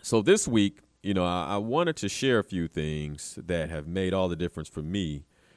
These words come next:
and my attitude on life. But before I do that, I'm gonna jump to Tara. Tara's, uh, on the line here. So, Tara, you're on Inspirational Perspective.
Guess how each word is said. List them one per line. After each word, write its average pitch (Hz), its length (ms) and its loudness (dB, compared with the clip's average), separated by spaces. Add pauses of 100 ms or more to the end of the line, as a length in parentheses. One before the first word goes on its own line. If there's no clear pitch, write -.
(120)
and 76 180 -6
my 92 280 0
attitude 78 500 -6
on 69 180 -6
life. 73 340 -4
But 92 120 -2
before 147 340 2
I 131 80 8
do 104 180 6
that, 90 180 4
I'm 95 80 -2
gonna 82 80 -4
jump 90 220 -2
to - 60 -10
Tara. 87 440 2
Tara's, 85 560 0
uh, 76 440 0
on 87 140 -4
the 85 80 -4
line 80 300 -4
here. 82 320 -6
So, 80 340 -4
Tara, 110 400 2
you're 117 140 2
on 101 80 2
Inspirational 95 480 -2
Perspective. 92 580 -2